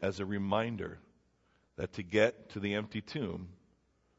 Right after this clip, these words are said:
he had to go through the cross. He showed those marks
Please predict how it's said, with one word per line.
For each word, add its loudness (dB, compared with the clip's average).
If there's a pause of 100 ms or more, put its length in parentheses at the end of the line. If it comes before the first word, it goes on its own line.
(840)
he -6
had -4
to -4
go 0
through -6
the -6
cross. -6 (2500)
He 4
showed 8 (920)
those 8
marks 2